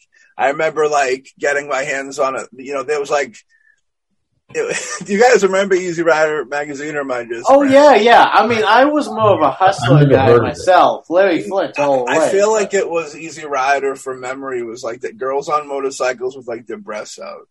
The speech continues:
Speaker 1: But it, like, what, but it was, like, it was, like, very, it was, like, P G thirteen porn, you know what I mean? I don't remember anything below the belt, you know what I mean?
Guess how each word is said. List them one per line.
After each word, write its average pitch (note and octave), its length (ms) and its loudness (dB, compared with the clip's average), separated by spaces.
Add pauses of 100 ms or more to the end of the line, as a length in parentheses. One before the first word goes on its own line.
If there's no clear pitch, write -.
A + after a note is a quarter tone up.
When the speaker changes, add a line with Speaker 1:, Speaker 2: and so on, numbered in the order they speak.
(600)
Speaker 1:
But B2+ 100 -6
it, B2+ 60 -4
like, G3 200 2
what, D3+ 300 -2
but D3+ 140 0
it D3 80 4
was, C#3 120 -6
like, D3 180 2
it C#3+ 60 0
was, D3 120 -2
like, C3+ 100 -4
very, D#3 340 -2
it B2+ 140 -6
was, C#3 100 -10
like, B2+ 300 -6
P E3 160 -10
G D#3 200 -12
thirteen C3+ 760 -6
porn, G#2+ 400 -10
you G2 100 -20
know G#2 100 -16
what G#2 140 -16
I G#2 60 -16
mean? G#2 400 -16 (420)
I - 140 -6
don't C#3+ 180 0
remember D#3 380 -4
anything D#3 340 -6
below C#3+ 240 -2
the C#3 120 -4
belt, A#2+ 440 -6 (300)
you B2+ 100 -14
know B2+ 120 -8
what B2 100 -10
I A#2+ 40 -12
mean? A2 420 -14